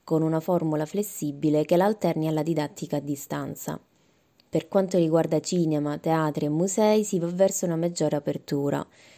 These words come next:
Cinema e teatri potrebbero riaprire dal ventisette marzo e i musei potrebbero essere aperti anche nei weekend.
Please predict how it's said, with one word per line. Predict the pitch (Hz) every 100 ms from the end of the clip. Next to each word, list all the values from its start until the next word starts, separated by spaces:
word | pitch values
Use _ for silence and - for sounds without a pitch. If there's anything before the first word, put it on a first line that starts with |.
| - _
Cinema | - 175 165 160
e | 160
teatri | - 202 240 226 180
potrebbero | 170 165 170 160 156 156
riaprire | 165 165 214 214
dal | 175 151
ventisette | 160 160 175 202 190 160
marzo | 151 143 - - 147 - _
e | 170
i | 165
musei | 214 - 160 151 156
potrebbero | - 214 165 156 156
essere | 156 - 196
aperti | 208 156 147 - 175
anche | 160 156 165
nei | 151
weekend. | 147 143 143 139 139 139